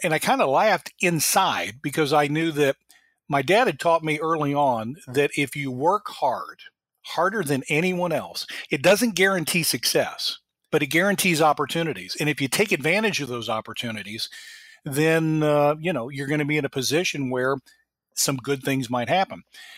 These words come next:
And I think it took me three and a half years to become a general manager or have my own station. And it, it wasn't anything that was attributed to anything more than A, me making more mistakes than anyone else,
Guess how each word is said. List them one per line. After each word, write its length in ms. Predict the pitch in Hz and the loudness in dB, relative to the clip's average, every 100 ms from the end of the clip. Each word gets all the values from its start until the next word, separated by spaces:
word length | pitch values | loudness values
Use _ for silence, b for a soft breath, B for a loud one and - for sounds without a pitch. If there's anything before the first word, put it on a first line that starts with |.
| B | B
And 100 | 147 | 0
I 60 | 143 | 0
think 200 | - 240 | 0 -2
it 100 | 262 | 0
took 180 | 202 202 | -2 -2
me 120 | 165 | -4
three 280 | - 156 170 | -4 -4 0
and 80 | 156 | 0
a 40 | |
half 200 | 156 147 | 0 0
years 420 | 143 131 - - - _ - | -2 -4 -6 -10 -10 _ -10
to 60 | |
become 280 | 127 120 143 | -8 -2 -2
a 40 | 123 | 0
general 360 | 120 147 147 | -2 -2 0
manager 420 | 135 135 139 131 | 0 0 -2 -4
or 240 | 135 151 120 | -6 -4 0
have 180 | 135 131 | 0 0
my 200 | 131 127 | -2 -2
own 160 | 120 | -4
station. 560 | - - 151 147 98 92 B B B B | -4 0 0 0 -6 -14 B B B B
And 300 | 151 139 131 | -2 2 2
it, 140 | 151 147 | 0 0
it 160 | 151 147 | -2 0
wasn't 400 | 139 151 151 151 | 2 2 2 0
anything 520 | 151 160 147 160 151 139 | 0 0 0 0 0 0
that 100 | - | -2
was 160 | 139 123 | -4 -2
attributed 540 | 127 156 151 143 143 | -4 -2 -2 0 0
to 80 | 156 | 0
anything 440 | 139 175 160 131 | -2 -2 -2 -2
more 400 | 123 170 175 123 - B B _ - | -2 -2 -2 -4 -8 B B _ -4
than 200 | 139 - | -2 2
A, 240 | 143 156 | 2 4
me 160 | 156 156 | 2 2
making 380 | 147 143 147 135 | 2 0 0 0
more 160 | 143 | 0
mistakes 480 | 143 127 - 170 - | -2 0 2 2 0
than 140 | 147 127 | -2 -2
anyone 320 | 117 110 98 | -4 -8 -8
else, 400 | 95 120 - | -10 -6 -6